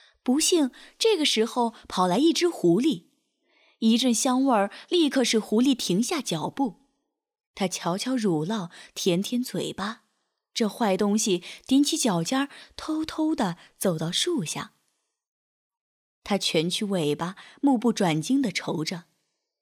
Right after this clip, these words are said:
它那么柔和地说话，一个字一个字的都是细声细语的。“你是多么美丽呀，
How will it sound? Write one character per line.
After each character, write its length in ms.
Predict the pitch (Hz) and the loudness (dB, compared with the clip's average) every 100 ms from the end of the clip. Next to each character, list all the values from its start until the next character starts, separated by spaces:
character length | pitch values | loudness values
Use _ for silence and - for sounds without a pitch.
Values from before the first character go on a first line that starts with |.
| _ - | _ -6
它 140 | 381 | 0
那 200 | 370 370 | 2 4
么 80 | 240 | 4
柔 240 | 180 196 | 4 0
和 240 | 269 - 170 | 0 -2 0
地 100 | 175 | 0
说 280 | - 180 | 2 0
话， 260 | 185 175 160 - - _ - | 0 -8 -8 -16 -20 _ -4
一 180 | 208 | -2
个 140 | 262 294 | 0 -4
字 440 | - 370 294 180 - - | -6 -2 -2 -2 -12 -4
一 220 | 180 175 | -2 0
个 120 | 185 | -2
字 320 | 175 208 170 | -4 -2 -2
的 200 | 160 151 - - - | -2 -6 -8 -14 -2
都 180 | 302 302 | 0 0
是 160 | 262 | -2
细 340 | 226 - 339 240 | -2 -2 0 0
声 300 | - 190 175 | 0 -2 -2
细 400 | - 180 160 147 | -2 -2 -2 -4
语 160 | 147 | -6
的。 220 | - 160 _ _ _ _ _ _ _ _ _ _ _ _ _ - | -6 -10 _ _ _ _ _ _ _ _ _ _ _ _ _ 0
“你 160 | 349 302 | 2 4
是 160 | 320 | 2
多 260 | 320 403 466 | 2 2 4
么 140 | 453 | 4
美 260 | 269 220 185 | 4 4 2
丽 280 | 220 226 190 | 2 2 2
呀， 200 | 180 | 0